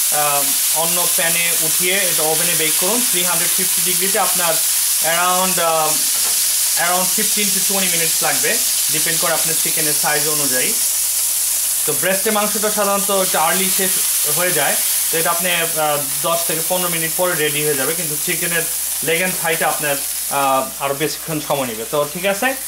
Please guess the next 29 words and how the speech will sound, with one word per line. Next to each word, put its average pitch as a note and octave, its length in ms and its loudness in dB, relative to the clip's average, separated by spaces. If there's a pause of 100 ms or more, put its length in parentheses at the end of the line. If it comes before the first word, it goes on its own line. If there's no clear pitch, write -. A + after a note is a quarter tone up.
(140)
আমরা D#3 220 0
এখন D#3+ 140 0
ওভেনে E3+ 280 2
দিয়ে F3 180 2
দিচ্ছি D#3 340 -2
থ্রি F3+ 220 -4
হান্ড্রেড F3 340 2
ফিফটি F3+ 220 -6
degree। D#3+ 380 -2 (1200)
তো D3 60 -4
য-, F3 280 2 (720)
যখন E3+ 240 2
এটা G#3 120 2
baked G3 360 0
হচ্ছে A3+ 240 0
তখন G3 300 2
আমরা F#3+ 200 0
এই F#3+ 140 2
প্যানের G3+ 340 2
মধ্যে G#3+ 280 2
আপনি G3 200 2
দেখেন F3 280 2 (520)
চিকেনের, G3 480 2
আহ, E3 220 2 (600)
juice G3 280 0
এবং E3+ 160 0 (100)
caramel, F3+ 600 2 (400)
ক্যারামেলাইজেশনসের F3+ 1080 0 (480)
সব E3 100 2